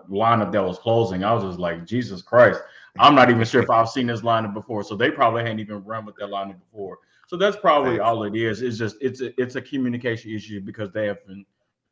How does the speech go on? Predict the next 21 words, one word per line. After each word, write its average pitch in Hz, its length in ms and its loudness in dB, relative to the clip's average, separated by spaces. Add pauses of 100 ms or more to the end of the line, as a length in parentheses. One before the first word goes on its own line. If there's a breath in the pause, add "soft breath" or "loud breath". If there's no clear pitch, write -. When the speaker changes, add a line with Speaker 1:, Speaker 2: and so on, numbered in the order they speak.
(120)
Speaker 1:
they 123 160 4
haven't 120 320 4
played 123 260 0
much 120 200 0
with - 180 -6
each 127 160 -12
other, 104 360 -6 (220 soft breath)
especially 131 580 -4
to 117 120 -18
close 101 260 -8
out 90 120 -6
a 90 60 -14
game. 85 120 -18 (2500)
Speaker 2:
Yep, - 320 -18
true. 87 220 -12 (840 soft breath)
Yep, 104 180 -8
definitely 95 320 -12
agree 92 180 -8
with 87 100 -10
that 87 140 -6
one. 87 120 -14